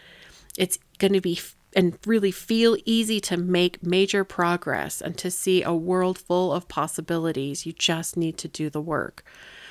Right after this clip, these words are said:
Now, be careful about overdoing it and don't overschedule, overspend, or over party it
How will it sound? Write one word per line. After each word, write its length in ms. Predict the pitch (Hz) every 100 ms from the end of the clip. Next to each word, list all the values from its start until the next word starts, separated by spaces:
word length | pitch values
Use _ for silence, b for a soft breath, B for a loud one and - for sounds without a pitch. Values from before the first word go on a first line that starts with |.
| B -
Now, 100 | 175
be 180 | 196 202
careful 420 | - 214 220 269
about 300 | 269 240 -
overdoing 720 | 202 190 196 180 196 202 190
it 160 | 156 -
and 220 | 165 165
don't 400 | - 175 185 190 -
overschedule, 1200 | - 175 180 175 165 - 156 160 175 170 170 170
overspend, 840 | - 165 180 196 - 175 160 156 156
or 240 | 135 147 -
over 460 | 165 165 165 160 156
party 460 | - 160 151 151
it 120 | 151